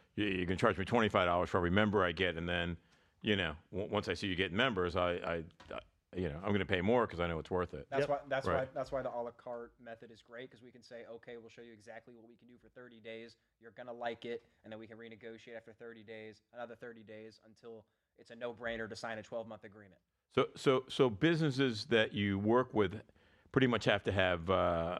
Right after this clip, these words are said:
Speaker 1: competitors, I guess. Is that, uh, is that
Speaker 3: So really, we do that to keep the cost down on the Google ad spend, but we can do it for anything. If you're focusing on a specific,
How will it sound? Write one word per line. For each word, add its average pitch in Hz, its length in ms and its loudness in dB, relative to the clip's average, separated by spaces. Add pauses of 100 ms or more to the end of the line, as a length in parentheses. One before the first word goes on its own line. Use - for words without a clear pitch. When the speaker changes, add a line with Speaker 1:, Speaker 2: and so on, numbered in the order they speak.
(120)
Speaker 1:
competitors, 95 640 2
I 78 80 -4
guess. 71 380 -10 (200)
Is 80 100 -10
that, 90 340 -2
uh, 87 240 0
is 87 80 -10
that 95 220 0
Speaker 3:
So 170 500 2 (280)
really, 220 300 2
we 147 380 2
do 147 380 2
that 139 480 2
to 131 100 -8
keep - 260 -4
the 135 80 0
cost 123 380 -2
down 131 240 2
on 117 260 -2
the 113 100 -4
Google 107 360 -2
ad 104 180 -4
spend, 147 300 -2 (320)
but 131 280 0 (240)
we 143 160 2
can 160 220 0
do 131 140 2
it 120 100 -2
for 113 160 -6
anything. 98 500 -8
If - 140 -16
you're 156 540 2
focusing 123 580 0
on 117 220 -2
a 107 100 -4
specific, 110 580 -6